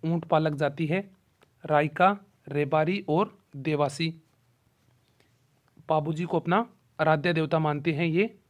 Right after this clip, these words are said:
जातियाँ कि ये ऊंट पालने वाली जाति है। अगर परीक्षा में पूछे ऊंट पालने वाली जाति कौन कौन सी है, रायका, रेबारी और देवासी जाति, और इनके आराध्य देवता पूछे तो पाबू जी हैं।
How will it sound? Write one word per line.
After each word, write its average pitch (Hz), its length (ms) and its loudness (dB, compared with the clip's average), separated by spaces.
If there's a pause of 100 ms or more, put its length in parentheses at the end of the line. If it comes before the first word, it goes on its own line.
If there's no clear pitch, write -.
(680)
जातियाँ 147 500 -4 (540)
कि 175 120 -6
ये 180 240 0 (720)
ऊंट 175 240 -2
पालने 165 320 2
वाली 170 240 2
जाति 156 340 -2
है। 185 180 -2 (460)
अगर 160 160 -2
परीक्षा 165 360 -2
में 175 120 0
पूछे 160 280 -2
ऊंट 170 300 -2
पालने 165 240 2
वाली 170 180 0
जाति 156 240 -2
कौन 165 180 0
कौन 165 160 0
सी 180 100 -6
है, 175 60 2
रायका, 151 360 2
रेबारी 151 380 2
और 180 260 0 (220)
देवासी 151 460 -2
जाति, 151 340 -4 (500)
और 151 100 -4
इनके 165 200 -2 (140)
आराध्य 165 340 0
देवता 170 240 -2
पूछे 165 260 -6
तो 196 140 -2 (320)
पाबू 143 240 0
जी 147 140 -6
हैं। 156 180 -4